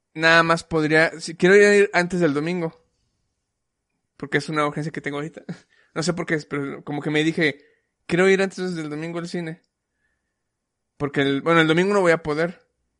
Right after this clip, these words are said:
Tengo el día ocupado, el sábado también voy a tener el día ocupado. Entonces nada más puedo, podría un jueves o,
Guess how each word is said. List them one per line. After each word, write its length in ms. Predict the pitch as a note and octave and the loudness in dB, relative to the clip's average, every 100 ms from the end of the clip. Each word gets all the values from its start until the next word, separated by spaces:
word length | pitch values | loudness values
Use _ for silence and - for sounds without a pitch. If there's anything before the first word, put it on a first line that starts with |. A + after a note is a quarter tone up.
| _ | _
Tengo 260 | - C#3+ D3 | -8 -4 -4
el 80 | C#3 | -4
día 100 | C#3+ | -6
ocupado, 560 | C3+ - E3+ E3+ E3 | -8 0 0 0 -2
el 100 | C#3+ | -4
sábado 380 | C#3 D3 C#3+ C#3 | -2 0 0 -2
también 280 | C#3+ C#3 C#3+ | -6 -6 -4
voy 80 | C#3+ | -6
a 40 | |
tener 160 | C#3+ C#3 | -6 -6
el 80 | |
día 80 | C#3 | -6
ocupado. 420 | C#3 C3+ D#3 D3+ - _ _ _ | -8 -4 -4 -4 -10 _ _ _
Entonces 220 | - C#3+ | -6 0
nada 120 | D3 | 0
más 180 | D3 D3 | 0 -2
puedo, 380 | - D3 C#3+ C#3+ | -4 -4 -2 -4
podría 360 | C#3+ C#3 C#3+ D3 | -4 0 0 0
un 240 | D3 D3 _ _ _ - | -4 -12 _ _ _ -20
jueves 500 | F3 D#3 D#3 D#3 D#3+ | -8 -4 -2 -2 -8
o, 400 | C#3+ C#3 B2+ - | -12 -12 -14 -16